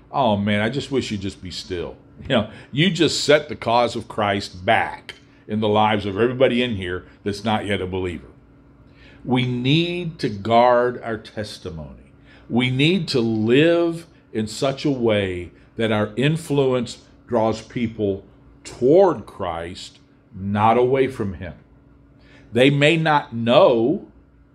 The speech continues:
to articulate it, but that they leave our presence with a more open attitude toward things of faith. You, I, you know, I've told you before that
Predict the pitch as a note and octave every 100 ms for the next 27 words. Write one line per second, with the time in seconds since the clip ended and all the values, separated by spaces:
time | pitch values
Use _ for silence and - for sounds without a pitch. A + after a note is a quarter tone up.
0 | _ _ _ _ _ _ - D#3 A#2+ A#2
1 | - E3+ F3 - C3 G#2+ F#2 F#2+ A#2 -
2 | - _ _ _ - - A#2+ A#2 B2+ A2+
3 | B2 B2 B2 A#2+ A#2+ B2+ G3 A3 G#3 G#3
4 | F#3 - D3 F3 D#3 D#3 - E3 D#3 A#2+
5 | G#2+ G2+ - - _ - _ _ _ _
6 | - B2 A#2 A#2 A2+ A#2+ C#3 E3 D#3+ -
7 | - C#3+ F#3 - F#3 E3 - - _ _
8 | _ _ - C#3+ F3+ D#3+ A2 - G#2 G2
9 | G2 G2+ - - C#3 C#3 C#3 - - A2+
10 | A#2 A#2 E3 - C4+ A3 B2+ - - -
11 | - _ _ _ - _ - - - -
12 | - - - - - - - C#3+ D3+ D#3
13 | - - C3 C3+ B2+ - C#3 B2+ B2+ -
14 | F#3 D#3+ C3+ A#2 A2 D3 A#2+ G#2+ F#2+